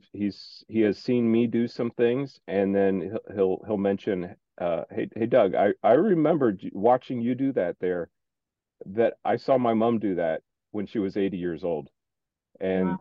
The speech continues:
Speaker 1: so that's, that's the nearest link that we potentially have.
Speaker 2: Mm-hmm.
Speaker 1: Uh, but somehow he has n-,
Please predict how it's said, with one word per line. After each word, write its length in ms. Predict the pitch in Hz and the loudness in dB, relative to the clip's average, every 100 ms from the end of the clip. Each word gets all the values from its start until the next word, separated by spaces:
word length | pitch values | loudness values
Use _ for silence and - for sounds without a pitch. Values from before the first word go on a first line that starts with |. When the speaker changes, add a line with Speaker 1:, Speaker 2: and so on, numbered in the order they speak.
| - | -10
Speaker 1:
so 180 | - 110 | -4 0
that's, 320 | 113 127 - | 4 2 0
that's 340 | 104 123 131 - | 4 4 4 -2
the 100 | 131 | -2
nearest 600 | 117 120 117 117 - - | 2 2 2 0 -8 -20
link 360 | 110 101 107 107 | -8 0 0 0
that 120 | - 80 | -2 -2
we 120 | 104 | -2
potentially 600 | 107 95 101 - 95 87 | -4 -4 -6 -4 -2 0
have. 360 | 90 85 107 - _ _ _ _ _ 208 | 2 2 2 -4 _ _ _ _ _ -8
Speaker 2:
Mm-hmm. 100 | 196 | -4
Speaker 1:
Uh, 220 | 87 87 | 0 0
but 240 | 85 95 | 0 -4
somehow 460 | - 117 117 107 104 | 0 0 0 2 0
he 240 | 98 110 | 0 -4
has 260 | 117 104 87 | -2 -2 -4
n-, 60 | 104 | -8